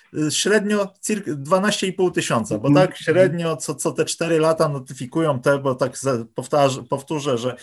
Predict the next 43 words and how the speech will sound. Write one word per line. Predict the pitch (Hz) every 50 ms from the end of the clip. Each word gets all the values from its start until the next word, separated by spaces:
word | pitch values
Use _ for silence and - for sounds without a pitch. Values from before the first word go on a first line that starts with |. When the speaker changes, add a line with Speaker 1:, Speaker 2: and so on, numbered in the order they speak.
| -
Speaker 1:
limit | 131 143 202 220 214 196 175 - - -
ćwiczeń | - - - 170 185 180 - 180 160 156 156 143
takich | - 139 151 156 156 - 156 151 - 147
nie | 147 139
przekracza, | - - 135 127 - 139 143 151 156 151 - 147 135 135 135 131
tak | 135 139 127 -
jak | 135 123 -
się | - 131 120
kiedyś | - 143 135 135 131 131 - -
w | 110 127
latach | 139 135 139 127 110
dziewięćdziesiątych | 120 131 123 123 123 127 123 - 143 135 131 139 120
jeszcze | 131 131 - - 120
wczesnych | - - 139 135 131 147 131 -
porozumiano, | - 131 123 127 120 120 123 120 143 143 143 139 139 135 135 131 131
jeżeli | 127 120 113 127 123 123 120 123 - - -
w | 113 110 120
ramach | 123 123 123 123 - - -
budowy | 120 123 120 143 135 131 123
środków, | - 139 127 139 123
środków | - - 143 143 139 - 127 113
budowy | 113 127 127 131 120 123 120
zaufania, | 120 113 113 113 170 170 175 170 165 156 - - - - - - - -
że | - 202 233 233
będą | 202 196 196 196 190 185 175 170 170 170 165 156
w | - - - - -
takich | 160 160 160 160 - - 160
regionach | 151 139 131 147 147 143 143 139 120
przygranicznych, | - - 127 123 127 123 131 147 147 - - - 131 131 131 127 - - -
y, | 123 120 120 123
czy | 123 - - -
takich | 131 120 - _
państwach | - 156 160 - 208 214 -
prowadzone | - 269 262 240 226 185 196 190 185 175
ćwiczenia | - - 175 156 - 175 170 165 165 170
nie | 214 269 254
większe | 220 226 220 208 - - - 180
niż | 180 160 151
z | 147
udziałem | 151 135 127 190 151 151 139
trzynastu | - - 139 139 135 127 127 - 123
tysięcy | 117 113 107 110 107 104 110 101
żołnierzy. | 98 101 90 - - - - -